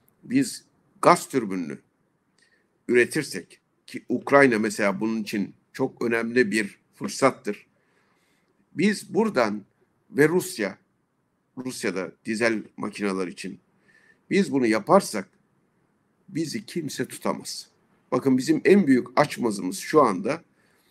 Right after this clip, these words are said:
bu makineler ve türbinler.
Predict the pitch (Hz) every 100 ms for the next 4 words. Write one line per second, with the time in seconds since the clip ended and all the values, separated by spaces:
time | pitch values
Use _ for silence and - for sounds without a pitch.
0 | _ _ _ 135 123 113 - 143 101 71
1 | - - _ 135 139 127 113 110 101 85
2 | -